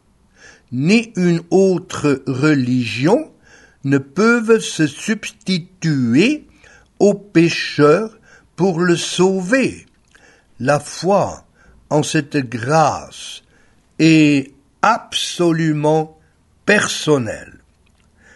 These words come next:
Par exemple, un professeur conduit son élève à l'examen, mais il ne peut passer l'examen à sa place.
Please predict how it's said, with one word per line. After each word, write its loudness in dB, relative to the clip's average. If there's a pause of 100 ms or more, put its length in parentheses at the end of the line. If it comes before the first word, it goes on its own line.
(160)
Par 2
exemple, -6 (1500)
un 4
professeur -2
conduit 2
son -2
élève 2
à 2
l'examen, 0 (920)
mais 0
il 0
ne 2
peut 0
passer -2
l'examen -2
à 0
sa -2
place. -4